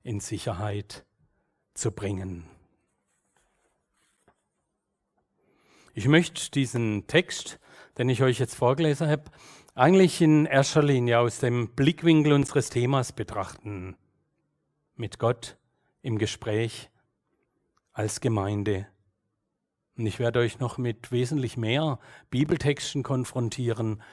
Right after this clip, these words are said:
als mit denen aus Apostelgeschichte zwölf. Wenn's ums Gebet geht,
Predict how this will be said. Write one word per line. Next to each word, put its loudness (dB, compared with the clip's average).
als -6
mit -4
denen -4
aus -8
Apostelgeschichte -10
zwölf. -10
Wenn's 4
ums 6
Gebet 8
geht, -2